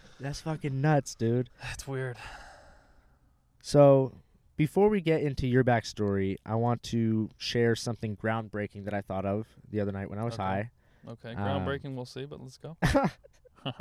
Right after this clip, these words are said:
Speaker 1: Do you think aliens exist?
Speaker 2: I mean, I think we exist, you know what I mean? Like, and I think that that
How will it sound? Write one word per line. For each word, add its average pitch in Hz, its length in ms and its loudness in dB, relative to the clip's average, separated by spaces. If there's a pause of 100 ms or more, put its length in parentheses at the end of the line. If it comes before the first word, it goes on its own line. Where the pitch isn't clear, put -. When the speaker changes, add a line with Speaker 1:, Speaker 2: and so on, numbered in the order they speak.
(2500)
Speaker 1:
Do 131 100 0
you 147 80 0
think 165 180 -6
aliens 123 440 0
exist? 92 520 -8 (3500)
Speaker 2:
I 135 100 -6
mean, 151 200 -6
I 151 100 0
think 208 200 -4
we 151 220 -2
exist, 113 520 -6
you 127 60 -12
know 131 100 -6
what 135 60 -6
I 139 40 -8
mean? 143 220 -8
Like, 127 160 -8
and 120 100 -10
I 120 60 -8
think 135 360 -10
that 117 200 -14
that 123 340 -2